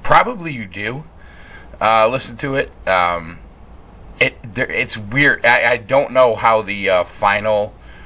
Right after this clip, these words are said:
uh, recording's gonna be, but I picked it up while it was live. So it had, like, that ten-minute period where it's like, "The media scrum's gonna start." So you had to wait, like, ten minutes, and I was trying to,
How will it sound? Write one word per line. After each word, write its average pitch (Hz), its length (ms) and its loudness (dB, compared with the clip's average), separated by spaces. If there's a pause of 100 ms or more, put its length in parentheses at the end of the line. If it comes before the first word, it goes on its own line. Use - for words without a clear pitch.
(380)
uh, 90 400 0
recording's 113 580 2
gonna 113 200 2
be, 120 240 -2 (480)
but 104 240 2
I 92 300 2 (160)
picked 120 260 -4
it 107 80 2
up 107 160 4
while 98 160 6
it 92 40 -4
was 92 160 -6
live. 87 640 0 (1200)
So 135 200 4
it 117 60 2
had, 120 320 2
like, 120 220 -2
that - 280 0
ten-minute 127 560 4
period 117 400 -6
where 104 220 -4
it's 101 100 -10
like, 95 240 -2
"The 98 100 -6
media 113 380 -4
scrum's 104 480 -2
gonna 113 180 -2
start." 113 480 0
So - 100 -8
you 98 40 -4
had 92 120 -4
to 95 40 -8
wait, 95 220 -2
like, 92 200 -4
ten 98 240 -6
minutes, 92 380 -6 (360)
and 98 100 -2
I 98 60 2
was 92 100 -2
trying 101 400 -2
to, 95 440 -10